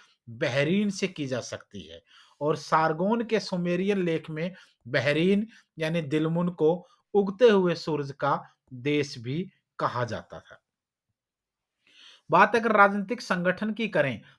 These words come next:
तो हड़प्पावासी वाणिज्य की ओर अधिक आकर्षित थे, इसलिए माना जाता है कि संभवतः हड़प्पा सभ्यता का शासन वणिक वर्ग के नियंत्रण में होता था। सामाजिक जीवन अगर इनका हम देखें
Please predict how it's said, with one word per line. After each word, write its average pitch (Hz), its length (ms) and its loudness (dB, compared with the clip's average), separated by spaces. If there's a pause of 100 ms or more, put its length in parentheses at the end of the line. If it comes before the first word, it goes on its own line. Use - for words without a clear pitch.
(140)
तो 190 100 2
हड़प्पावासी 196 920 2 (300)
वाणिज्य 175 680 0
की 220 200 -2
ओर 196 280 2 (300)
अधिक 190 440 -4
आकर्षित 143 640 -4
थे, 90 140 -10 (340)
इसलिए 196 380 -2
माना 180 400 0
जाता 185 340 2
है 185 240 -2 (340)
कि 196 100 -4
संभवतः 190 680 -2
हड़प्पा 180 440 0
सभ्यता 170 520 -4
का 175 160 -6
शासन 175 500 -4 (360)
वणिक 180 460 0
वर्ग 156 380 0
के 190 160 -2 (300)
नियंत्रण 175 560 2
में 151 120 -4
होता 101 340 -8
था। 85 260 -16 (320)
सामाजिक 196 720 0
जीवन 233 260 -2
अगर 226 180 2
इनका 226 300 0
हम 196 220 -2
देखें 147 460 -6